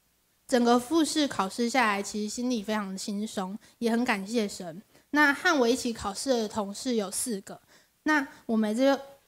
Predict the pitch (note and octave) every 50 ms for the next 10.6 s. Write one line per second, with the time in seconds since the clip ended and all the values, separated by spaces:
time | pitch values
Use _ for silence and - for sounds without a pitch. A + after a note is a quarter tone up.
0 | _ _ - - - - A3 A3 G#3+ G#3+ A3 A3+ A#3 B3+ C4 B3+ C#4 C#4+ C4 A#3+
1 | A3 A3 G#3+ G#3+ G#3+ G#3 G3+ G#3 A3 A3+ B3 - C4+ A3 G#3+ A#3 A#3 B3 A#3+ A#3+
2 | A#3 - G3+ F#3+ G#3 G#3+ A3 G#3+ - - G#3+ G3+ G3+ - A3+ A3+ A3+ - - C4+
3 | C4+ B3+ G#3+ G3+ G3+ - G#3+ A3 G#3+ - A#3+ A3+ G#3 G3+ G3 G3+ G3 G3 G3+ G3+
4 | G3+ G3+ - A#3 A3 - C#4 B3+ B3+ - A3+ G3+ F#3+ G3 G3 - - B3 A#3 -
5 | B3 A#3+ A3+ G#3 G3+ G3 F#3 F#3 G3 G#3+ - _ - _ _ - A#3+ B3+ B3+ C#4
6 | C4+ - - G#3 G#3 - C4+ C4 A#3+ G#3+ G3 F#3+ F#3+ F#3+ G3 G#3 A#3+ A#3+ B3 B3
7 | B3 - G#3 G3 - B3 A#3+ A#3 - - A#3+ A#3 A#3 G#3+ G#3 G#3+ A3 A3 A3 -
8 | G3+ F#3+ - A#3+ A#3+ A#3 - - G3+ G#3 G#3 G#3+ A3 A3 G3+ F3+ E3 - _ _
9 | _ _ _ _ _ D4 D#4 C#4+ B3+ G#3+ G3+ - C4+ C4+ - G#3+ F#3 - - B3+
10 | A#3 - - - A#3+ A3+ A#3 A#3 A3 F#3+ F3+ F#3